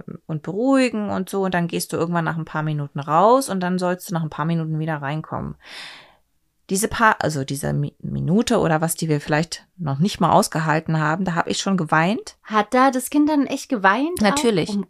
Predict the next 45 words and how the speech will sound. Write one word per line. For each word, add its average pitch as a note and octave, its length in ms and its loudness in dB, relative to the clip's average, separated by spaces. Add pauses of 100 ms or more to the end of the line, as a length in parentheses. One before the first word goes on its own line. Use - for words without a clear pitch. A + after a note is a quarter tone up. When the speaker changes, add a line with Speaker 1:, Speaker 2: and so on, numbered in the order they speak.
Speaker 2:
Gottes - 560 -10
Willen. F#3+ 340 -16 (460)
Speaker 1:
Und A3 140 6
ich - 120 0
frag G#3 240 4
mich, A3 160 0
warum? F#3 560 2 (100)
Warum F#3+ 480 4
will G3 120 4
man F#3+ 200 4
so F#3 80 -2
einen F3+ 80 2
kleinen F#3 300 2
Soldaten F3+ 560 4
da F3 160 2
erziehen, G3 480 -2
der F#3+ 100 4
Speaker 2:
Ja. F3+ 60 6
Speaker 1:
dann F3 320 2
sich F3+ 220 -2
hinlegt G#3+ 580 4
und F#3 100 -4
alleine F3 460 4
einschläft? F#3 560 0
Wo-, D#3 180 -4
warum? D#3+ 420 4 (600)
Es - 200 0
ist - 180 0
ja G3+ 100 2
viel, - 420 2
und F#3+ 140 2
ich F3+ 120 -4
meine, F#3 320 2 (140)
wir F3 140 -2
kommen G#3+ 220 2
alle G#3+ 180 6
aus G#3 140 2
einer F#3+ 140 4
Höhle, F#3+ 280 8
ja? F3+ 280 0 (560)
Wir - 80 -2
Speaker 2:
Ja. D#3 60 8
Speaker 1:
haben D3+ 100 4
alle G3+ 220 4
zusammengelebt, E3+ 760 2